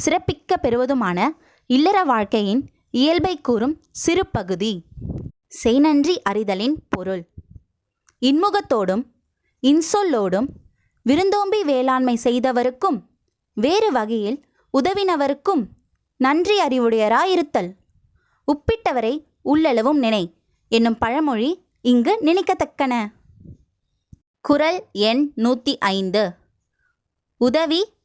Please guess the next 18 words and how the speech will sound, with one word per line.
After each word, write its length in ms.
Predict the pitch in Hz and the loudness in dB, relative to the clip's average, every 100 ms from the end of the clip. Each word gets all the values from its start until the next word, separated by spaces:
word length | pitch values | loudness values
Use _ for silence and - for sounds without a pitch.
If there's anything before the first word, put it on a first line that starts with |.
| _ _ | _ _
வரைத்தன்று 960 | - 226 254 370 - 381 311 285 294 247 | -4 -2 0 -2 -2 -4 -2 -2 -2 -2
உதவி. 540 | 190 185 185 196 269 - - - _ _ _ _ _ - | -2 -2 -2 0 -2 -4 -16 -20 _ _ _ _ _ -2
உதவி 560 | 240 285 359 262 330 _ _ _ | 0 2 0 -2 -4 _ _ _
செய்யப்பட்டார் 1080 | _ - 311 330 466 - 233 _ 196 202 302 _ _ _ | _ -4 -2 -2 -2 -4 -6 _ -2 -2 -4 _ _ _
சால்பின் 720 | - - 302 370 427 - 415 415 | -8 -2 0 0 -2 -2 -2 -4
வரைத்து. 680 | 190 208 220 226 - 262 202 - - - - - _ _ | -4 -2 0 -4 -2 -2 -2 -4 -4 -4 -8 -18 _ _
விளக்கம். 640 | - 254 285 285 262 202 - _ _ _ _ | -2 0 0 -2 -4 -4 -8 _ _ _ _
ஒருவர் 540 | 233 302 381 240 254 - _ _ | 0 0 2 0 -2 -6 _ _
நமக்கு 380 | - 247 269 294 | -2 0 0 0
செய்த 440 | - 302 359 453 359 | 0 0 0 0 0
உதவிக்கு 680 | 269 247 226 - 226 320 _ _ _ _ | 0 0 -2 0 -2 -2 _ _ _ _
திரும்ப 340 | 339 370 392 | 0 2 2
நாம் 220 | 370 254 | 2 0
செய்வது, 640 | 233 240 254 277 185 220 311 - - _ _ _ | 0 -2 0 0 0 -2 -4 -14 -20 _ _ _
அவர் 280 | - 247 294 | -4 -2 -2
செய்த 420 | 294 330 427 480 | -2 0 2 2
உதவியின் 640 | 277 269 311 269 262 - - _ _ _ | 2 0 0 2 0 -4 -10 _ _ _
காரணம், 640 | 262 254 302 269 233 294 | -2 0 0 0 0 -2